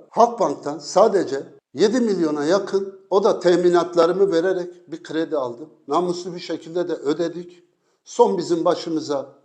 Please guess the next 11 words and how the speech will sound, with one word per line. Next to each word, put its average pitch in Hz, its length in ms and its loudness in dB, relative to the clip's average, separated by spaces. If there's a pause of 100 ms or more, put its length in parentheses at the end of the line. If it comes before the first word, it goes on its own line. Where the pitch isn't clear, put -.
(140)
kırk 185 200 4
haramiler 156 520 2
olan 147 340 -2
Nihat 156 300 0
Özdemir'den 131 760 -6 (120)
ve 120 80 -18
Sezai 151 500 0
Bacaksız'dan 143 680 -4
gelen 151 300 -2
namussuzluklar 147 840 -2
üzeri 139 400 -8